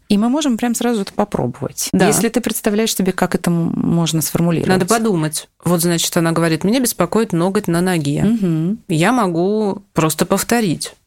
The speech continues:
Speaker 2: «Беспокоит ноготь на ноге». Мгм.
Speaker 1: Супер. Это один вариант.
Speaker 2: Мгм.
Speaker 1: Есть... э, «Расскажите подробнее», «Продолжайте». Вот такие очень открытые способы. Вот то, что ты предлагаешь, э, по сути, это называется отражение.
Speaker 2: Да.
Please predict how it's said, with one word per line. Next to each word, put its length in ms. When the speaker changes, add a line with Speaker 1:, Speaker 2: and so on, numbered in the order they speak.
Speaker 2:
«Беспокоит 640
ноготь 320
на 120
ноге». 380
Мгм. 540
Speaker 1:
Супер. 500
Это 200
один 240
вариант. 420
Speaker 2:
Мгм. 400
Speaker 1:
Есть... 720
э, 680
«Расскажите 480
подробнее», 640
«Продолжайте». 880
Вот 80
такие 300
очень 260
открытые 380
способы. 540
Вот 140
то, 60
что 140
ты 100
предлагаешь, 720
э, 600
по 100
сути, 260
это 120
называется 320
отражение. 680
Speaker 2:
Да. 280